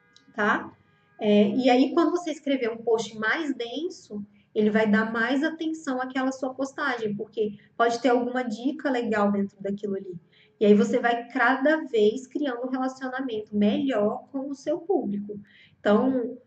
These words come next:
é, é um erro muito grande ficar fazendo aquelas postagens toda hora pedindo pra agendar, toda hora pedindo pra mandar um direct,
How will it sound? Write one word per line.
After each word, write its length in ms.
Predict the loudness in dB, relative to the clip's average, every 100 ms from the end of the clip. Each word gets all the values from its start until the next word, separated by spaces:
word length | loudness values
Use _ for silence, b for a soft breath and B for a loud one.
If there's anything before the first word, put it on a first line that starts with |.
| _ -2
é, 440 | 2 2 0 -2
é 40 |
um 200 | 0 0
erro 560 | 2 2 2 0 -2 0
muito 320 | -2 -4 -4
grande 440 | -4 -2 -2 -4 -6
ficar 240 | -8 -8
fazendo 260 | -6 -6 -6
aquelas 340 | -4 -6 -6
postagens 760 | -8 -8 -8 -8 -6 -6 -8 -8
toda 180 | -4 0
hora 280 | 2 2 0
pedindo 380 | -4 -6 -10 -8
pra 160 | -6
agendar, 560 | -6 -6 -6 -8 -8 -12 b b -4
toda 180 | 0
hora 160 | 2 0
pedindo 280 | -4 -6 -6
pra 120 | -4
mandar 220 | -4 -4
um 40 | -4
direct, 640 | 0 0 0 -4 -18 -20